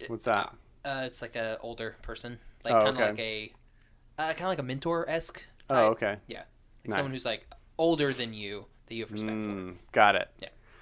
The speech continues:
Speaker 1: So I, I just, I, the, the whole first third of the movie where they're kind of figuring out what's going on,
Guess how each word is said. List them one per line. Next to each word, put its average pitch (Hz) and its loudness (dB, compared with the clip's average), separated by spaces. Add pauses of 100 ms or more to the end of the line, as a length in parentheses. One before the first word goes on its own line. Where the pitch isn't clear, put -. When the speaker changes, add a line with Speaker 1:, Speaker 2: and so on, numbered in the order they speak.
(120)
Speaker 1:
So 180 8
I, 185 10
I 185 4
just, 180 0
I, 160 2
the, 156 4
the 170 8
whole 190 8
first 175 4
third 143 8
of 120 2
the 117 2
movie 120 2
where 107 4
they're 107 0 (680)
kind 120 2
of 110 0
figuring 123 2
out 113 4
what's 110 0
going 104 0
on, 101 0